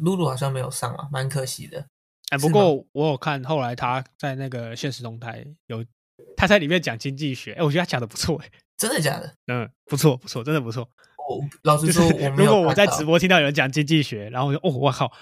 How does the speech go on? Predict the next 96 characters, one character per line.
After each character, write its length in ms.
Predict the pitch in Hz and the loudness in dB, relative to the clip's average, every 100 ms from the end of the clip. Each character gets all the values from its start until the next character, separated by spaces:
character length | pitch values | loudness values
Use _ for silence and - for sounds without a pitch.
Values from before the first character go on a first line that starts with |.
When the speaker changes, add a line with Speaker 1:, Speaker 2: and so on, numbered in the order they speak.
| - | -8
Speaker 2:
我 220 | 143 156 | 0 2
想 80 | 147 | 2
说， 100 | 202 | 2
哇， 80 | 190 | 0
这 120 | 185 | 0
个 80 | 156 | -2
人 100 | 123 | -4
有 80 | 101 | -4
料 240 | 123 120 | -4 -4
那 80 | 113 | -6
种 80 | 110 | -12
感 180 | - | -16
觉， 160 | - 127 | -20 -16
不 140 | 117 156 | -6 -4
是 80 | |
像， 200 | 165 160 247 | -2 -4 -2
因 100 | 254 | -6
为 80 | - - - | -6 -16 -2
我 180 | 208 214 | 2 4
有 40 | 165 | 2
在 160 | 190 | -2
那 100 | 180 | -2
个 140 | 165 156 | -4 -4
推 200 | 170 160 | -2 0
特 140 | 165 | 0
看 160 | 165 160 | -2 -2
到 100 | 151 | -2
其 200 | - 127 | -4 -6
他 140 | 143 | -6
火 100 | 127 | -6
币 160 | 110 135 | -8 -10
姐 140 | 117 | -10
姐 80 | 104 | -12
那 60 | 120 | -12
种 120 | 110 | -8
打 200 | - 110 | -4 -4
赏 280 | 147 - 104 | -4 -6 -8
的 40 | |
那 160 | 104 117 | -12 -14
一 40 | 117 | -16
种， 120 | 113 | -20
你 40 | 113 | -20
知 60 | |
道 200 | 107 101 | -20 -18
吗？ 60 | 120 _ _ _ _ _ _ _ | -20 _ _ _ _ _ _ _
Speaker 1:
可 120 | - | -6
是 80 | 208 | -2
没 100 | 208 | 2
办 140 | 226 | 2
法 140 | 262 139 | 4 6
啊。 20 | |
Speaker 2:
就 60 | 131 | 6
已 40 | |
经 160 | 139 131 | 4 2
搞 60 | |
得 80 | 139 | 0
跟 240 | 139 160 - | -2 -2 -2
一 100 | 175 | -2
七 200 | - 175 | 0 2
Life 280 | 165 143 131 | 2 2 -2
一 120 | 117 | -8
样， 200 | 131 120 | -8 -6
就 80 | 180 | -6
超 200 | - 151 | 0 0
无 180 | 135 131 | 0 -2
聊， 100 | - 226 | -2 -2
你 60 | |
知 120 | 208 | -2
道 40 | 214 | -2
吗？ 80 | - | -4
Speaker 1:
<laughs> 80 | |
Speaker 2:
就 60 | 180 | -2
是 80 | 175 | 0
只 260 | - 165 | 0 0
是 80 | 170 | 2
换 220 | 185 202 | 4 4
了 100 | 147 | 2
一 60 | 139 | -2
个， 160 | 131 131 - - | -6 -10 -14 -6
换 140 | - 202 | 2 2
了 100 | 151 | 2
一 60 | |
个 80 | 151 | 0
平 180 | 147 135 | -4 -6
台 260 | 131 110 117 | -6 -8 -8
而 120 | 120 | -8
已， 40 | |
你 60 | 113 | -8
知 60 | |
道 160 | 110 107 | -10 -6
吗？ 60 | 107 | 0
就 100 | 202 | 2
完 160 | 147 | 2
全 160 | 143 123 | 0 -2
一 80 | 123 | -4
样。 240 | 127 110 | -4 -6